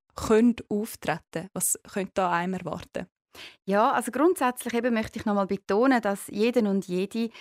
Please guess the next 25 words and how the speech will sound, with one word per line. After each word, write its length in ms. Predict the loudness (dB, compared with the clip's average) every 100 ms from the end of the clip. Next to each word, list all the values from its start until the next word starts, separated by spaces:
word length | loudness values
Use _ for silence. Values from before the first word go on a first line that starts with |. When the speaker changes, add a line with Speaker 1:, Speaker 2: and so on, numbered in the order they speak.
| -12 -4
Speaker 2:
die 100 | -2
eigene 300 | 0 0 0
Immobilie 540 | 2 2 0 0 2 2
ja 260 | 2 0
auch 80 | 0
gut 220 | 0 0
selber 280 | 0 -2 -2
kann 200 | -4 -4
verkaufen. 600 | -4 -4 -2 -2 -2 -4 -4 -8 -16 -8 -4
Aber 140 | -4
die 120 | 0
Eigentümerschaft 1040 | 0 0 -2 -6 -2 2 2 2 -2 -2 -4
sollte 560 | -4 -4 -4 -4 -4
sich 240 | -4 -4 -2
einfach 320 | -4 -6 -2
gut 220 | 0 0
damit 460 | -2 -4 -4 -4 -8
auseinandersetzen 920 | -6 -2 0 0 -2 -4 -6 -6 -6
und 200 | -4 -4
einiges 420 | -2 -2 -2 -4
an 80 | -8 -6
Zeit 340 | -6 -6 -4
und 120 | -6
Geduld 420 | -4 -6 -4 -2
mitbringen. 600 | -4 -4 -4 -4 -2 -4